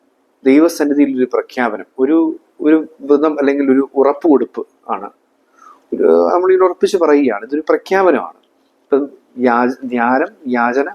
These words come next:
മൂന്നാമത് പ്രഖ്യാപനം. നമ്മൾ ഈ പ്രഖ്യാപനത്തിൻ്റെ തലത്തിൽ നിന്നുകൊണ്ട് ഈ സ്വർഗസ്നായ പിതാവേ എന്ന പ്രാർത്ഥന നമ്മൾ വായിക്കുകയാണെങ്കിൽ മൂന്നും, ആ, വരികൾ ആദ്യം, മൂന്ന് കാര്യങ്ങൾ ആദ്യവും രണ്ടാമത്തെ ഭാഗത്തായിട്ട് നാല് കാര്യങ്ങളും പറഞ്ഞുകൊണ്ട് ഏഴ് കാര്യങ്ങളാണ്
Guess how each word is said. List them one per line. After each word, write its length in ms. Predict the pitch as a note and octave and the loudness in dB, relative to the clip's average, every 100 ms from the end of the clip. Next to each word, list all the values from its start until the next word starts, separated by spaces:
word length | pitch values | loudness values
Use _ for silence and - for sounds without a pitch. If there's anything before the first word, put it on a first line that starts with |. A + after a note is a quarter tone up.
| - | -4
മൂന്നാമത് 360 | D3 D3+ D#3+ D3+ | 0 2 2 2
പ്രഖ്യാപനം. 460 | B2+ - C3 A2 - _ | 0 -2 -4 -4 -10 _
നമ്മൾ 240 | - - G3 | -12 -2 0
ഈ 60 | G3 | 2
പ്രഖ്യാപനത്തിൻ്റെ 720 | F3+ - G#3+ A3+ A#3+ A#3 A3+ | -2 0 0 2 2 2 2
തലത്തിൽ 260 | E3+ D#3+ E3+ | 2 2 2
നിന്നുകൊണ്ട് 360 | D3+ D3 D3 E3 - _ _ - | 2 2 2 0 -4 _ _ -6
ഈ 40 | |
സ്വർഗസ്നായ 440 | - D#3 D#3+ D#3+ D#3+ | 0 4 4 2 -2
പിതാവേ 260 | D3+ D3 | 0 0
എന്ന 100 | D3 | -2
പ്രാർത്ഥന 300 | C#3 B2 A#2+ | -2 -4 -4
നമ്മൾ 160 | B2+ B2 | -6 -4
വായിക്കുകയാണെങ്കിൽ 540 | G#2+ G#2 G#2+ G#2 G2+ F2+ _ _ _ _ _ _ _ _ | -4 -6 -10 -10 -10 -14 _ _ _ _ _ _ _ _
മൂന്നും, 380 | - C3+ C3+ C#3 C3 _ _ _ _ _ - - | 0 2 2 0 -4 _ _ _ _ _ -18 -4
ആ, 60 | C3 C3 | 0 2
വരികൾ 280 | C3 C3 B2+ | 4 4 2
ആദ്യം, 300 | A#2+ B2 C3 C3+ | 0 -4 -14 -6
മൂന്ന് 200 | C#3 C#3 | -2 0
കാര്യങ്ങൾ 320 | B2 A#2+ A#2 | 0 -2 -2
ആദ്യവും 340 | A2+ B2 C3+ - _ - | 0 0 -2 -4 _ -4
രണ്ടാമത്തെ 420 | C3 B2+ C3 D3 D3 | -2 0 0 0 -2
ഭാഗത്തായിട്ട് 400 | C3+ C3 B2+ B2+ | -2 -4 -4 -4
നാല് 200 | A#2 B2+ | 0 2
കാര്യങ്ങളും 300 | B2 B2 B2+ | 0 -2 -8
പറഞ്ഞുകൊണ്ട് 440 | A#2 A2 A2+ A2+ - _ _ _ _ _ - | -10 -10 -14 -12 -12 _ _ _ _ _ 0
ഏഴ് 420 | C3 C3+ D3+ A3 - - | 4 4 4 0 -6 -10
കാര്യങ്ങളാണ് 640 | D3+ C#3+ D3 D#3+ C3 B2+ | -4 -2 0 0 -2 -4